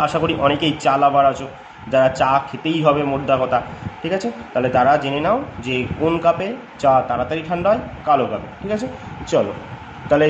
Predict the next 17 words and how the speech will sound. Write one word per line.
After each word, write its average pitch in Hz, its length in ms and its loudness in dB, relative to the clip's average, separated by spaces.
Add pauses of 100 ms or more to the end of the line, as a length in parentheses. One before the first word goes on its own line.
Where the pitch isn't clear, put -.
যারা 143 200 4
যারা 160 140 6 (100)
চা 151 180 4
লাভার, 170 240 0 (160)
তারা 147 200 -2
তারা 156 180 -2
কমেন্ট 156 260 0
করে 165 200 2
বলে 151 180 2
যাবে 147 180 2
যে 143 100 0
আমি 139 140 -2
চা 135 120 4
লাভার, 113 220 2 (280)
ঠিক 147 160 -4
আছে? 214 100 0 (520)
চলো, 117 180 2